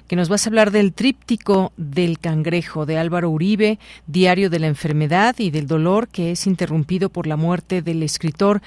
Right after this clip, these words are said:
un libro no literario, a la vez lleno de literatura y de vida. Pues cuéntanos, Alejandro.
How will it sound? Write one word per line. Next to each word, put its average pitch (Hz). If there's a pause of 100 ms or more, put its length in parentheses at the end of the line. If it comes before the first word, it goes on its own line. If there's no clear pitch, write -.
(260)
un 214
libro 226
no 214
literario, 214
a 175
la 170
vez 170
lleno 175
de 165
literatura 156 (160)
y 165
de 151
vida. 151
Pues 156
cuéntanos, 180
Alejandro. 147